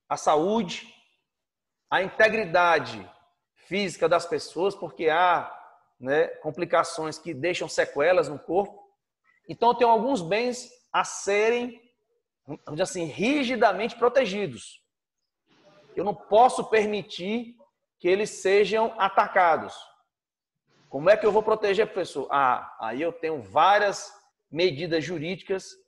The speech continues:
que foram e estão sendo produzidas para poder proteger o bem jurídico maior, vida, e os atrelados a ela, que são saúde e integridade física. Então,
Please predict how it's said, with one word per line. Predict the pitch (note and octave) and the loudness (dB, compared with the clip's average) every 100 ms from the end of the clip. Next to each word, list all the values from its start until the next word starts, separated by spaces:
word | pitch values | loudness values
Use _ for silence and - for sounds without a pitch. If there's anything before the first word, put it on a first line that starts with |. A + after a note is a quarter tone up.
| _ _ _ | _ _ _
que | F3+ | -16
foram | - G#3 A3+ C4 C4+ C4 | -4 4 8 8 8 4
e | B3 A#3+ | 2 -2
estão | - A#3 A3 | -2 -2 -2
sendo | - G#3+ B3 B3+ B3 | -4 -2 -2 -2 -2
produzidas | G#3+ G#3+ F3+ B2+ C#3+ G3+ G#3+ G#3+ - - _ _ _ _ | 0 0 -2 -8 -8 -4 -2 -4 -6 -20 _ _ _ _
para | D#3+ F#3 | 4 4
poder | F#3 G3 F#3 | 2 0 -2
proteger | - G#3+ G#3+ F3 B2+ D#3 F#3 G3+ - _ _ _ | -2 -2 0 -2 -4 -2 -2 -2 -10 _ _ _
o | F#3 | -10
bem | D3+ F3 G3+ | -2 -2 -2
jurídico | F3 E3 F3 F#3 - | -4 -6 -6 -8 -6
maior, | F3 D#3+ C#3+ E3+ C#3 | 0 2 4 4 2
vida, | B2+ F#3 G#3 E3+ G3+ G3 - _ _ | -6 -8 -4 -2 -2 -4 -18 _ _
e | D3+ F3+ | -10 -6
os | F#3+ A3+ A3+ - - - - | -4 -6 -6 -10 -16 -12 -2
atrelados | F#3 G3 F#3 E3+ F3 E3+ | 0 4 4 4 2 2
a | F3+ | 2
ela, | D#3+ F3+ F3+ | 4 4 2
que | F3 | -2
são | - - D#3+ E3+ F3 - _ _ _ | -12 -10 -6 -6 -8 -14 _ _ _
saúde | - F#3 D#3 E3 F#3+ F3+ | 0 2 4 2 -2 -4
e | |
integridade | F#3+ F#3+ F#3 F3+ F#3 F#3+ | 0 0 2 2 0 -2
física. | - C3+ G#2 C3+ | -8 -8 -8 -16
Então, | A#2 D3+ F3+ G2+ | -8 -4 -4 -6